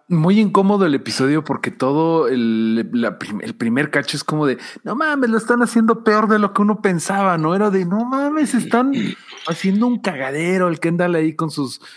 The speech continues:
Speaker 1: micromanagement todo chafa, están editando al, al viejito, que en paz descanse, la Shiva anda, quién sabe qué haciendo con el,
Speaker 2: Ay, sí,
Speaker 1: con el
Speaker 2: sí.
Speaker 1: Tom, o sea,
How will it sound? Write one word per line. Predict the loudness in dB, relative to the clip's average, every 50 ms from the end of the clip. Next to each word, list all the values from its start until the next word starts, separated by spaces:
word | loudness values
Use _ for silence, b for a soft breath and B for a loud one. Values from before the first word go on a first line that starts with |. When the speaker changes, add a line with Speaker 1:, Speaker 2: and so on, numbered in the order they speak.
| B B B
Speaker 1:
micromanagement | -8 -8 -6 -4 -4 -2 -2 0 -2 -2 -2 -2 -4 -4 -4 -4 -4 -6 -8 -12 -16 -14 -14 -16 -12 -4
todo | -2 -2 -2 -2
chafa, | -2 -2 -2 -2 -2 -2 0 0 0 0
están | 0 0 -2 -2 0 0
editando | -2 -2 -4 -4 -4 -4 -4 0 0 0
al, | 0 2 0 0 -2 -2 -4 B B B B B B
al | -4 -2 0 0 0 0 -2
viejito, | -2 -4 -4 -4 -4 -6 -8 -8 -4 -4 -4 -4
que | -4 -6
en | -6
paz | -4 -4 -4 -4
descanse, | -4 -8 -6 -4 -4 -2 0 0 -2 -2 -2 -2 -2 0 0 -2 -4 B B B B B B
la | -4 -2 0 0 0 0 0 0 0 0 -2
Shiva | -2 -2 -2 -2 0 0 0
anda, | 0 0 0 0 0 2 2 0 0 0 -2 -2 -4 -6 -10
quién | -14 -14 -12 -10 -8
sabe | -8 -6 -6 -8 -8 -6
qué | -6 -6
haciendo | -4 -4 -2 -2 -2 -2 -2 -4 -4
con | -2 -2 -2 0 0
el, | 0 0 0 0 0 -2 -4 B B B B B B
Speaker 2:
Ay, | B -6
sí, | -4
Speaker 1:
con | -2 0 0 2 0 0 0 0 0
el | -2 -2 -4
Speaker 2:
sí. | -4 -2
Speaker 1:
Tom, | 0 2 2 2 2 2 0 -2
o | 0
sea, | 0 0 0 -2 -4